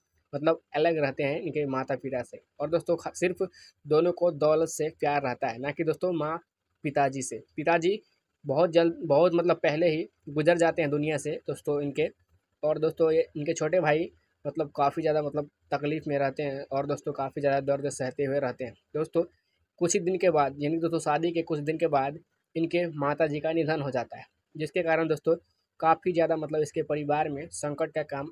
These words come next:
सामना करना पड़ता है। और दोस्तों फिर भी दोनों भाई को दोस्तों कॉल लगाया जाता है इनके पड़ोसी को द्वारा। दोस्तों जब कॉल लगाते हैं तो फिर दोनों भाई भागे चल कर आते हैं दोस्तों।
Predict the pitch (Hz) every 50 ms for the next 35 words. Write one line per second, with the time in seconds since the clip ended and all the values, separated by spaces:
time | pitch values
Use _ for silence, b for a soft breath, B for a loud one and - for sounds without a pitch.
0 | - - - - 143 143 147 151 147 - 143 139 143 143 139 143 135 - 151 135
1 | 127 131 - 147 147 147 151 165 - 180 170 - - 185 196 180 151 135 - _
2 | _ _ _ _ _ _ _ _ _ _ _ _ _ _ _ _ _ _ _ 147
3 | 139 143 156 165 170 151 147 160 165 170 160 156 156 - 160 151 - - 147 151
4 | 160 156 151 147 147 143 143 135 - 135 131 151 160 147 139 156 147 - - 143
5 | 139 - - 156 139 139 135 131 131 - - 139 120 131 127 123 120 123 - -
6 | _ _ - 135 131 - 151 147 143 143 143 - - 151 160 170 165 151 151 147
7 | 147 - 151 135 - - _ b b b b b - 143 - 165 170 160 147 151
8 | 160 170 160 143 139 143 143 - _ _ _ _ 139 123 135 139 151 156 160 160
9 | 165 - _ _ - 143 151 143 - 143 143 143 135 131 131 - 147 139 127 120
10 | - - 127